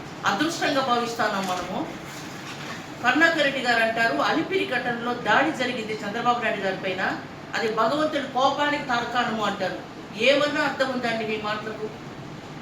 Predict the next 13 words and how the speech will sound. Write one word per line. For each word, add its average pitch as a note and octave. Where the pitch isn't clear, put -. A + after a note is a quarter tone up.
భగవంతుడికి C#4+
పరమ B3+
భక్తుడు C#4+
చంద్రబాబు B3
నాయుడు G#3+
గారు. G3+
ప్రతి B3
అణు C4
అణువులోనూ C#4+
ఆయన A#3
భక్తి A3+
రసం B3
ఉంది. G#3+